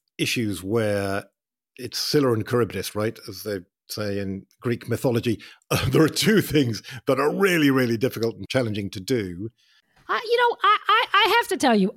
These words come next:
Speaker 2: I do not think it would be hard. 'Cause we're already going to all this A I and the five G towers and the red light cameras and everything. How hard would it be to just tell people, "You know what?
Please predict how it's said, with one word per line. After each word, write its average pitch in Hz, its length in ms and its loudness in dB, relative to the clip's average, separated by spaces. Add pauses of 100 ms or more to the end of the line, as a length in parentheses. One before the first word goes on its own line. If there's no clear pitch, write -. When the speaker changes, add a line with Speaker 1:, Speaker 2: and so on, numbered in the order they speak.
Speaker 2:
I 349 260 2
do 440 120 0
not 330 300 0
think 277 200 0
it 262 100 2
would 226 140 0
be 220 140 4
hard. 185 520 2 (720)
'Cause 285 180 2
we're 330 100 4
already 403 360 2
going 247 320 4
to 233 40 0
all 226 240 0
this 262 220 -2
A 262 220 4
I 226 300 4
and 202 220 2
the 180 60 -4
five 233 360 0
G 247 220 0
towers 220 580 -2
and 185 220 2
the 185 220 2 (260)
red 233 260 2
light 254 280 2
cameras 233 480 2
and 220 100 4
everything. 220 440 0 (100)
How 494 260 2
hard 349 320 2
would 269 140 0
it 208 100 -2
be 190 380 2 (160)
to - 80 -10
just 269 320 -2
tell 330 200 0
people, 262 340 0
"You 220 120 0
know 302 180 2
what? 330 300 -2